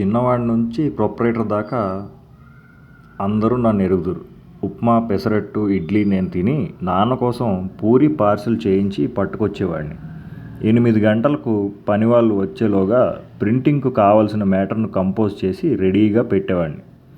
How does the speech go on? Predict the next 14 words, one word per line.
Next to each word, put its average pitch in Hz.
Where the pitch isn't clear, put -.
అప్పట్లో 123
విజయనగరంలో 117
హిందీ 110
కంపోజింగ్ 117
తెలిసిన 101
వర్కర్ 90
ఒక్కడే 104
ఉండేవాడు. 87
హిందీ 131
ప్రింట్ 117
చేసే 107
ప్రెస్లు 92
రెండు 90
ఉండేవి. 87